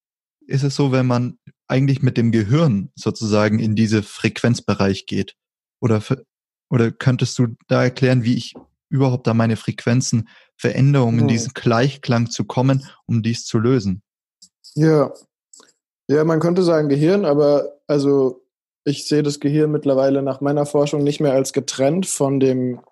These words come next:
Speaker 2: Organismus. Das heißt, ich gehe davon aus, dass wir wie so ein Körpergehirn haben. Also, dass wie so das Gehirn nicht nur in meinem Kopf sitzt, sondern dass wir eigentlich wie so ein Körpergehirn hat, wa-, haben, was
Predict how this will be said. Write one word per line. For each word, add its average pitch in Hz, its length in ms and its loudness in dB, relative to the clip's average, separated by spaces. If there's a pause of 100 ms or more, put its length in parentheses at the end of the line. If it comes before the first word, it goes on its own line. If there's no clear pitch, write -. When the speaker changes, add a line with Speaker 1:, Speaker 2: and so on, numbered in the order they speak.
(100)
Speaker 2:
Organismus. 139 640 0
Das 139 160 -4
heißt, 131 320 -2 (540)
ich - 160 -18
gehe 151 100 2
davon 139 280 0
aus, 131 200 0
dass 139 200 -2
wir 143 100 0
wie 139 60 2
so 135 100 0
ein 127 200 -4
Körpergehirn 156 840 0
haben. 156 400 -2 (920)
Also, 131 180 0
dass 127 200 -4
wie 143 80 0
so 135 100 2
das 127 180 -4
Gehirn 139 320 2
nicht 139 200 -2
nur 139 140 2
in 131 80 0
meinem 123 220 -2
Kopf 160 240 -4
sitzt, - 360 -2
sondern 131 240 -2
dass 127 280 -4 (120)
wir 131 200 0
eigentlich 127 240 -4
wie 143 80 0
so 131 80 0
ein 131 120 -2
Körpergehirn 143 680 0
hat, 135 200 -4
wa-, 123 260 -2
haben, 131 300 -2
was 123 380 -4